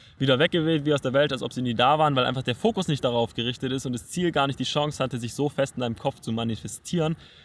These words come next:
dass du überhaupt diese Anstrengungen in Kauf nimmst und überhaupt Wege, also Ursachen setzt, um diesem Ziel näher zu kommen. Das heißt, ich glaub, das allererste, wenn man sich Ziele setzt, ist erstmal das Ziel manifestieren, sich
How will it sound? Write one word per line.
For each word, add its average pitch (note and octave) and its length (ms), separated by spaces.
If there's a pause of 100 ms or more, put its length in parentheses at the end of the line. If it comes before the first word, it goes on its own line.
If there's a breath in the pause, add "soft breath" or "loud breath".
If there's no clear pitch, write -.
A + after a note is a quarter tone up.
(120)
dass C#3 200
du D3+ 80
überhaupt B2 380
diese A#2 180
Anstrengungen A#2 520
in G#2+ 40
Kauf C3+ 260
nimmst B2 180
und A2 120
überhaupt A2+ 460
Wege, A#2+ 360 (220)
also G#2+ 200 (120)
Ursachen C#3 580
setzt, B2 420 (320 loud breath)
um C#3+ 160
diesem B2 220
Ziel A#2+ 240
näher A#2+ 260
zu G2+ 140
kommen. G2+ 180
Das G#2 140
heißt, B2+ 280 (340 loud breath)
ich - 60
glaub, A#2 120
das A#2+ 100
allererste, C#3 600
wenn A#2+ 100
man A#2+ 80
sich A2 160
Ziele B2 280
setzt, A2+ 200
ist A2 100
erstmal A2 360
das G#2+ 220
Ziel B2+ 340
manifestieren, A2+ 1040 (420 loud breath)
sich G#2+ 440